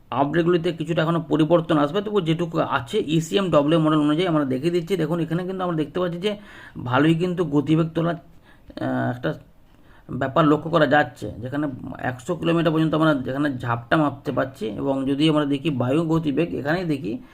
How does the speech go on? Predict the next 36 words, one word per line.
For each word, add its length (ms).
তাহলেও 380
মোটামুটি 720
সত্তর 500
ছাড়িয়ে 380
যাচ্ছে। 280
অর্থাৎ 300
ঘূর্ণিঝড় 800
রিমাল, 560
আহ, 180
তৈরি 280
হওয়ার 280
কিন্তু 300
প্রবল 380
সম্ভাবনা 520
রয়েছে। 180
এখন 120
এটা 160
কোন 320
উপকূল 380
আছড়ে 320
পড়বে, 420
এ-, 300
এটাই 200
হচ্ছে 280
ব্যাপার। 400
তো 60
ইতিমধ্যে 720
মায়ানমার 500
উপকূলে 480
প্রচণ্ড 400
ঝড় 240
বৃষ্টির 300
ইঙ্গিত 320
দেখাচ্ছে, 360
তবে 260
এর 220